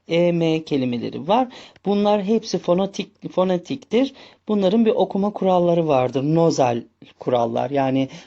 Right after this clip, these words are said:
burundan çıkarılan sesler. Bunları ayrıyeten çalışacağız. Ama genel anlamda E'nin Ö sesi verdiğini, eğer aksanlar olduğunda üzerinde de normal E sesi çıkardığını bilmemiz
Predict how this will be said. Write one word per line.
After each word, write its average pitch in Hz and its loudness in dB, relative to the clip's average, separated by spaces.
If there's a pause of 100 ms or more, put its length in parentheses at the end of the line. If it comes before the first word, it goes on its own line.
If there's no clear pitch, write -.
(140)
burundan 147 0
çıkarılan 127 -2
sesler. 135 -4 (320)
Bunları 202 0
ayrıyeten 196 2
çalışacağız. 113 -8 (300)
Ama 240 2 (260)
genel 220 4
anlamda 151 0 (320)
E'nin 196 2
Ö 214 6
sesi 156 -2
verdiğini, 120 0 (320)
eğer 202 2
aksanlar 180 2 (120)
olduğunda 127 2
üzerinde 151 -2
de 208 0 (280)
normal 220 2
E 220 4
sesi - -8
çıkardığını 156 0 (280)
bilmemiz 196 0